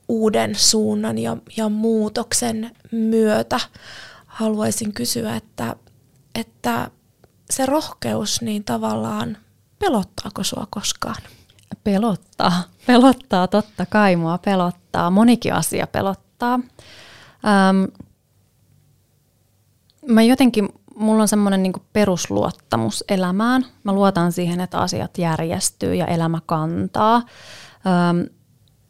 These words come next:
Speaker 2: ja sit kun se on olemassa, niin sit ne pelot muuttuu vähän niinku toisarvoisiksi. Öm, ja esimerkiksi se, että ei,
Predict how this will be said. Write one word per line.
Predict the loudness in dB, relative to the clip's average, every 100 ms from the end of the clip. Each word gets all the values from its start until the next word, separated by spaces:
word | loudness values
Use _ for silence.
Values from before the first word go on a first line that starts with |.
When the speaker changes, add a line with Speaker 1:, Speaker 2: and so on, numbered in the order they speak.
| _ -4
Speaker 2:
ja | 0 0 2
sit | 0 2
kun | 0
se | 2 4
on | 4
olemassa, | 2 2 2 0 -2 -2 -4 -4 -4
niin | -2 -2 -2
sit | -4 -4
ne | -6 -2
pelot | 2 2 0 -4 -6
muuttuu | 0 0 0 -4 -6 -4
vähän | -2 -2 -4
niinku | -4 -6
toisarvoisiksi. | -4 -4 -2 -4 -4 -6 -4 -6 -4 -6 -6 -8 -8 _ _ _ _ _ _ _ _ _ -4
Öm, | -2 0 -2 -4 _ _ _ _ _
ja | 0
esimerkiksi | 2 2 0 -2 -2
se, | -2
että | -2 -4
ei, | -2 -2